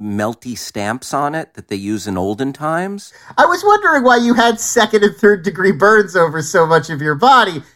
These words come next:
Speaker 2: Now it makes more sense. There was
Speaker 1: I wanted to be very official.
Speaker 2: A pact. We signed a pact with fire.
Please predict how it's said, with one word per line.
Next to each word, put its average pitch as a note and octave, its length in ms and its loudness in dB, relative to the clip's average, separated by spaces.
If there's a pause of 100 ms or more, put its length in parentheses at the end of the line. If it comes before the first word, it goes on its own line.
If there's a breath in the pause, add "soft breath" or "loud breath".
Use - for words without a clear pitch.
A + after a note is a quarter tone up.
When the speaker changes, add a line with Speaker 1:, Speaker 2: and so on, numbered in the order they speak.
Speaker 2:
Now B3 460 4
it G#3+ 100 2
makes G3+ 300 2
more F#3 180 2
sense. D3 460 0
There D3 160 2
was C3 180 -2
Speaker 1:
I G#2+ 120 0
wanted G2+ 420 -4
to - 80 -10
be F#2 180 -10
very F#2 360 -6
official. D3 760 -8
Speaker 2:
A D#3 120 2
pact. D#3+ 540 -2
We D#3 140 -4
signed D3+ 300 2
a C#3+ 40 -2
pact D#3 380 0
with C#3+ 240 -6
fire. A#2+ 500 0